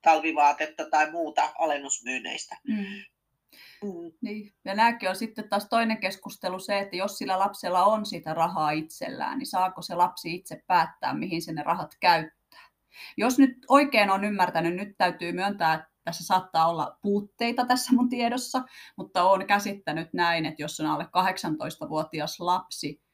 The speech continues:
Speaker 2: jos hän on työllä, tehnyt työtä ja tienannut rahat, niin silloinhan hänellä voi olla pankkitili, johon ei ole kellään muulla mitään käyttöoikeutta, ja silloin hän toden totta saa itse päättää, mihin ne rahansa laittaa.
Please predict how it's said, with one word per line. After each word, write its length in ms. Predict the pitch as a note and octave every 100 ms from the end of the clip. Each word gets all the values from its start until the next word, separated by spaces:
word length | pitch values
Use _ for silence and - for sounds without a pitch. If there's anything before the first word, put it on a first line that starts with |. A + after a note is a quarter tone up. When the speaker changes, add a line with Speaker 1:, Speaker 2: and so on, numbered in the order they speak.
| _ _ -
Speaker 2:
jos 240 | B3+ D4+
hän 120 | E4
on 240 | C#4 B3+ -
työllä, 540 | C#4 B3 F3+ D3 B2+ - -
tehnyt 340 | C#4 B3 A#3 -
työtä 440 | C4 B3 G#3 D#3 E3 E3+
ja 80 |
tienannut 520 | E3+ F3 F3 D3+ D3+ D#3
rahat, 420 | D#3 D#3 - -
niin 100 | D#3
silloinhan 380 | D#3+ G3+ G3 D#3+
hänellä 360 | F3 E3 D3+ D#3+
voi 160 | D3+
olla 240 | D3+ D3 -
pankkitili, 540 | C4 B3 G3+ E3+ E3
johon 240 | E3 E3+ E3
ei 100 | D#3
ole 180 | D#3 -
kellään 300 | D3+ D3 D3
muulla 260 | D3+ D3+
mitään 320 | D3+ - C#3 D3+
käyttöoikeutta, 840 | C#3+ - - - - C3+ C#3+ D3
ja 60 | D#3+
silloin 300 | D#3+ D#3 E3+
hän 100 | D#3
toden 280 | E3+ D#3+
totta 280 | C#3 - D#3
saa 240 | G#3 G3 D3
itse 320 | D3 E3 -
päättää, 400 | - - - -
mihin 240 | - F3 D#3
ne 80 |
rahansa 380 | - F3 D#3 D#3
laittaa. 600 | D3+ - - - A3 A#3